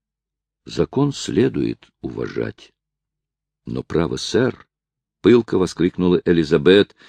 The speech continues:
«нельзя считать вполне справедливыми законы, если по ним выносят столь суровый приговор такому человеку, как Кожаный Чулок, за провинность, даже, на мой взгляд, вполне заслуживающую снисхождения». «Элизабет,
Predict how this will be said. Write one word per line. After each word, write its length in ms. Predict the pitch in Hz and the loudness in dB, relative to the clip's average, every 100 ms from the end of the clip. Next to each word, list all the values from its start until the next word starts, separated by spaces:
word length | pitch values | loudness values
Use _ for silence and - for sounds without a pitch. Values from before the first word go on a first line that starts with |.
| - | -12
«нельзя 340 | 76 73 - 110 | -2 -2 2 2
считать 540 | - - - 139 135 | 2 -4 -2 -2 -2
вполне 400 | - 85 92 95 | -4 -2 0 -2
справедливыми 840 | 98 - 92 90 71 87 104 82 76 | -4 -2 -2 -2 -2 0 0 0 -2
законы, 680 | 62 71 - 151 175 82 - - - - | -2 -6 0 0 2 -2 -8 -20 -20 -12
если 420 | 62 117 - - | 2 2 4 0
по 140 | - | 2
ним 240 | 117 127 123 | 2 2 2
выносят 500 | 110 123 123 - - | 2 2 0 -2 -6
столь 280 | - 113 110 | 0 0 0
суровый 480 | - 104 120 110 | 2 2 4 2
приговор 460 | - 92 92 110 113 | 0 0 2 2 0
такому 480 | - 78 - 170 160 | 0 -4 0 -2 -2
человеку, 560 | - 139 143 139 - - | -2 0 2 0 -2 -4
как 180 | 113 - | -4 -4
Кожаный 400 | - 110 104 85 | 0 0 2 -4
Чулок, 420 | - 101 143 170 - - - | 0 2 2 0 -4 -20 -10
за 220 | 76 120 | 0 0
провинность, 960 | - 98 101 160 190 127 64 - - | 4 4 4 2 0 0 -4 -8 -10
даже, 320 | 139 120 127 123 | 0 2 4 2
на 100 | 127 | 2
мой 260 | 135 190 | 4 4
взгляд, 460 | 175 156 151 151 - | 2 0 2 2 2
вполне 460 | - 101 104 143 | 0 2 4 2
заслуживающую 1000 | 143 113 - - 131 117 113 113 - 92 | 2 0 0 -2 0 0 -2 -4 -4 -6
снисхождения». 920 | - - 73 - 71 - 65 55 - - _ _ _ _ _ _ _ _ _ _ _ | -6 -4 -6 -2 -2 0 -2 -2 -6 -12 _ _ _ _ _ _ _ _ _ _ _
«Элизабет, 840 | - 58 55 57 52 67 76 71 | -8 -6 -4 -6 -4 -2 -2 -4